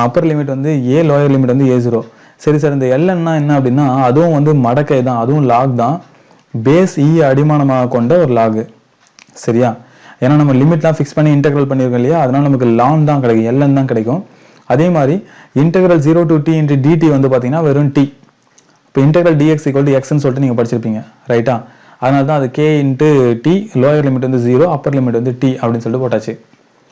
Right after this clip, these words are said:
So, நல்லா புரியுதா இது உங்களுக்கு? இப்போ நம்ம லிமிட்ஸ் அப்ளை பண்ணோம், நல்லா கவனிச்சிங்க. லிமிட்ஸ் அப்ளை பண்ணும்போது ஃபஸ்ட்டு அப்பர் லிமிட்டு மைனஸ் லோயர் லிமிட்டு அப்படின்னு சொல்லிட்டு பண்ணணும். இதெல்லாம் நீங்க மேத்ஸ்ல பா-, பார்த்ததுன்றதால நான் கொஞ்சம் ஃபாஸ்ட்டாக போறேன், இல்லைன்னா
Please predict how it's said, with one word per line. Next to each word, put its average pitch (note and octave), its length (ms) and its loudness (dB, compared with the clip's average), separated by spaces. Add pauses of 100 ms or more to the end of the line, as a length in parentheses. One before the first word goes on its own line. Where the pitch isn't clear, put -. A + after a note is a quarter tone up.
(440)
So, - 120 -10
நல்லா B2+ 200 0
புரியுதா B2+ 280 0
இது A#2+ 120 -4
உங்களுக்கு? A#2+ 280 -2 (1000)
இப்போ B2+ 180 -2
நம்ம D3+ 120 0 (100)
லிமிட்ஸ் E3+ 320 0
அப்ளை C#3+ 260 -2
பண்ணோம், A#2+ 380 -4
நல்லா C3 220 0
கவனிச்சிங்க. B2 400 -2 (120)
லிமிட்ஸ் D#3 300 0
அப்ளை C3+ 200 -2
பண்ணும்போது C3+ 320 -2
ஃபஸ்ட்டு B2+ 320 -2
அப்பர் C#3+ 260 -4
லிமிட்டு A#2+ 260 -2 (600)
மைனஸ் F3+ 460 0
லோயர் C#3+ 300 0
லிமிட்டு A#2+ 240 -4
அப்படின்னு A#2+ 240 -4
சொல்லிட்டு B2 240 -2
பண்ணணும். A2 280 -4 (640)
இதெல்லாம் B2+ 260 0
நீங்க C3 200 -2
மேத்ஸ்ல C3+ 380 -4
பா-, A#2+ 320 -2
பார்த்ததுன்றதால C3 640 -2
நான் B2+ 200 -4
கொஞ்சம் C3 260 -2
ஃபாஸ்ட்டாக B2 320 -2
போறேன், B2+ 200 -2
இல்லைன்னா C3 220 -2